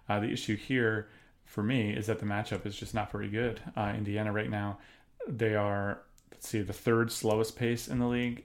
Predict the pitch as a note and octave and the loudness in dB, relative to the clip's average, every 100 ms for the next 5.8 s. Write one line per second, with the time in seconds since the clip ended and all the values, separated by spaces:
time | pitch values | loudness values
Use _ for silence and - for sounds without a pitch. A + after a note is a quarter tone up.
0 | - G#2+ G2+ G2+ - G#2 - G#2 F#2 G2+ | -2 0 2 0 2 2 4 2 2 -6
1 | F#2 B2 A#2 - G#2 A2+ - G#2 F#2+ - | -4 -6 -6 -8 -6 -6 -4 -6 -6 -10
2 | - - - G#2 G2+ - G2+ - - - | -18 -14 -2 0 0 0 -2 -4 -12 2
3 | A2 - - G#2 G2+ G#2+ G2+ - G2+ A2 | 2 2 0 2 0 -2 -4 -6 -2 -2
4 | G2 G#2+ G2 G#2+ G#2 G2+ - - G2 G#2 | -2 -2 0 -2 -4 -4 -6 -6 -6 -2
5 | G#2+ A2 G#2 F#2 G2+ G2+ F#2+ | 0 0 -2 -2 -2 -2 -4